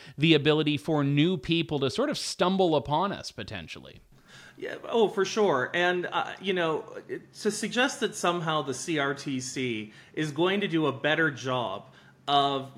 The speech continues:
Speaker 2: telling big tech how to display content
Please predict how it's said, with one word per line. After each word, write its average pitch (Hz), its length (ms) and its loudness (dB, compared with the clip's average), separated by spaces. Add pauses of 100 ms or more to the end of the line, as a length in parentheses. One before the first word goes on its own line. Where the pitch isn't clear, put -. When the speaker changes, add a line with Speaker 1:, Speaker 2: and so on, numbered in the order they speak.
(120)
Speaker 2:
telling 190 400 2
big 147 320 -4
tech 120 320 -2
how 170 300 2
to 170 80 -2
display 143 500 -4
content 139 760 -4